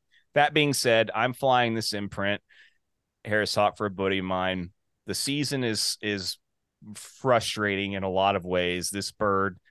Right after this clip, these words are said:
the second I started trying lowering its weight, it started screaming, and it wasn't like, you know, a typical, "Bah, bah," you know, whatever, like a Harris Hawk does. No, it's like, <laughs> you know, whatever it is. It is the most annoying sound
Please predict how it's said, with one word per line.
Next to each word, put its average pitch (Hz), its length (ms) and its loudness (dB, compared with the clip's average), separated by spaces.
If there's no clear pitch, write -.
the 98 80 -8
second 113 400 0
I 104 60 2
started 104 380 0
trying 98 320 -2
lowering 98 380 0
its - 180 -8
weight, 87 400 -2
it 87 120 -6
started 92 380 0
screaming, 113 800 -4
and 113 120 0
it 113 100 2
wasn't 143 400 4
like, 120 360 2
you 120 80 -2
know, 110 120 2
a 98 60 0
typical, 110 460 0
"Bah, 135 640 -4
bah," - 180 -6
you 104 120 -2
know, 117 80 4
whatever, 107 400 4
like 98 200 -2
a 95 60 -4
Harris 110 260 2
Hawk 95 200 -2
does. 90 280 -4
No, 107 220 2
it's 107 140 -2
like, 101 220 -4
<laughs> - 840 -12
you 262 140 -4
know, 175 160 6
whatever 139 400 6
it 135 100 4
is. 139 300 0
It 147 140 6
is 123 200 4
the 120 80 -2
most 110 360 0
annoying 110 920 2
sound 92 600 0